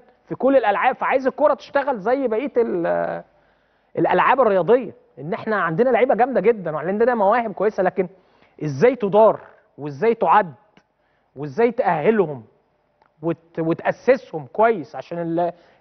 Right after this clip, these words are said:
الولد الصغير ده يقعد يلعب دوريات قويه ويروح منتخب وهو صغير، منتخبات، ويشتغل صح، يكبر يبقى في المنتخب الاكبر ويشتغل صح، يلعب ويح-،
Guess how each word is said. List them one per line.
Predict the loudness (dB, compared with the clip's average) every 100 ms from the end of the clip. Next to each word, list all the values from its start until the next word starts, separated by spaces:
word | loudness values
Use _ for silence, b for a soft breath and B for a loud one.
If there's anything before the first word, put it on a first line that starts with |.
| -2
الولد | 4 4
الصغير | 2 -6 -2 4 4 4
ده | 2 0 -4 _ _ _ _ -2
يقعد | 0 0 0
يلعب | 0 0 0
دوريات | 0 2 2 0 0
قويه | 0 2 2 2
ويروح | 2 0 0
منتخب | -4 -2 0 0 -2 0
وهو | 2 2 2 2
صغير، | 0 0 2 2 2
منتخبات، | -2 -10 -4 -2 -2 b b b
ويشتغل | -8 -2 0 0
صح، | 0 -2 -2 -10 -20 _ _ _ -4
يكبر | -2 2 4 4 2
يبقى | -6 -8 -6
في |
المنتخب | -4 -2 -2 -2 -2
الاكبر | 0 0 2 2
ويشتغل | 0 0 0 0 0
صح، | 0 -2 -6 -20 _ _ _ -2
يلعب | 0 2 2 2
ويح-، | 2 0